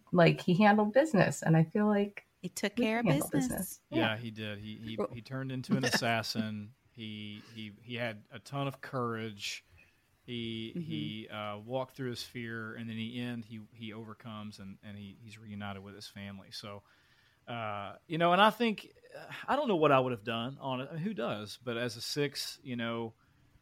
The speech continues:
Speaker 3: who, uh, leans on all three subtypes, I mean, I could, I could see myself hiding and waiting for help. I could be just praying in a closet and hiding. Like, I could see myself running, and I could see
Speaker 2: Mm-hmm.
Speaker 3: myself fighting. So fight, flight, or freeze, right? I could see myself doing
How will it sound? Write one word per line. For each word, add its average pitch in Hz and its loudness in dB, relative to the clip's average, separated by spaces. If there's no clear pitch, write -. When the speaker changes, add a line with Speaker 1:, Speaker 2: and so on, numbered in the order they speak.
Speaker 3:
who, 135 2
uh, 113 0
leans 131 -4
on 127 4
all 117 6
three 113 -6
subtypes, 110 -4
I 117 -4
mean, 113 -4
I 120 0
could, 127 -4
I 127 2
could - -6
see - -4
myself 120 -2
hiding 110 -4
and 110 -8
waiting 110 -4
for - -10
help. 110 -6
I 117 -10
could 104 -20
be 117 -18
just 104 -16
praying 113 -4
in 98 -8
a 98 -12
closet 110 -8
and 113 -14
hiding. 110 -6
Like, 107 -10
I 104 -10
could 104 -16
see 120 -12
myself 110 -12
running, 107 -8
and 123 4
I 127 6
could - -4
see 131 -2
Speaker 2:
Mm-hmm. 120 2
Speaker 3:
myself 139 4
fighting. 113 6
So 117 -8
fight, 120 0
flight, 123 0
or 123 -2
freeze, 110 -6
right? 110 -2
I 123 0
could 120 -10
see - -2
myself 117 -4
doing 113 -4